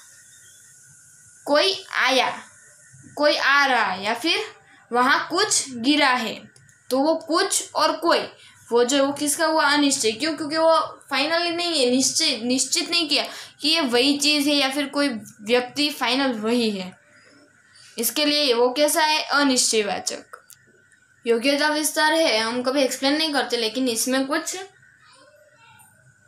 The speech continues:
संस्थाओं के नाम दिए तो देख लेते हैं। यूनेस्को, यू एन ई एस सी ओ, यूनेस्को, यूनाइटेड नेशंस एजुकेशनल, साइंटिफिक and कल्चर ऑर्गेनाइजेशन।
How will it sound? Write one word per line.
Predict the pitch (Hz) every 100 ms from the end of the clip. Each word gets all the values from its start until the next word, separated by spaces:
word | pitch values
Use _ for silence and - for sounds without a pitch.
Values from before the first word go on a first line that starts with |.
| _ -
संस्थाओं | 269 247 247 - 311
के | 311
नाम | 294 233 226 240 240
दिए | 220 202
तो | 202 220
देख | 214 214
लेते | 220 196 190
हैं। | 208 - - -
यूनेस्को, | 254 262 262 254 - - - - - -
यू | 233
एन | 254 247 269
ई | - 277 311
एस | 226 262 -
सी | 254
ओ, | - 220
यूनेस्को, | 214 233 233 233 208
यूनाइटेड | 214 220 247 262 294 302
नेशंस | 262 226 269 277 294 - -
एजुकेशनल, | 214 220 269 269 285 285 285 330 339 - 294 269 -
साइंटिफिक | 254 240 247 294 294 311 285 - -
and | 240 226 214
कल्चर | 220 226 226 294
ऑर्गेनाइजेशन। | 294 226 220 220 208 208 196 - - 208